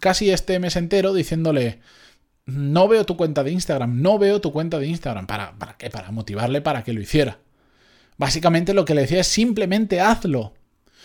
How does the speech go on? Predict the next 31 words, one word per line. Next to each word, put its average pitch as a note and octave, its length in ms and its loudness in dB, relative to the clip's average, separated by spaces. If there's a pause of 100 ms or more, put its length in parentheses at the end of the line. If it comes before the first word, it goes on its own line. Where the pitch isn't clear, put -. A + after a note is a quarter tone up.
(140)
No G3 180 -2
te A3 140 2
plantees G3+ 540 0
la G#3 120 2
temática, F3+ 640 -2
simplemente G#3 580 0
crea G3 220 2
la E3 100 -2
cuenta E3 220 -4
de E3+ 80 -2
Instagram F#3+ 400 -6
y E3 80 -4
empieza D#3+ 280 -4
a - 20 -10
subir D3+ 200 -4
contenido, C#3+ 480 -4 (300)
que C#3+ 140 -2
a B2 180 -4
tiempo G3+ 440 -2
de D3+ 120 -2
mejorar C#3 680 -4
y B2+ 60 0
de A#2+ 120 -4
cambiar A2 340 -6
cosas - 480 -10
estarás. - 600 -14 (480)
Pero A2 160 -6
simplemente G#3 720 6 (340)
ponte F#3+ 400 4
a B2+ 60 0
hacerlo. G#2 460 -8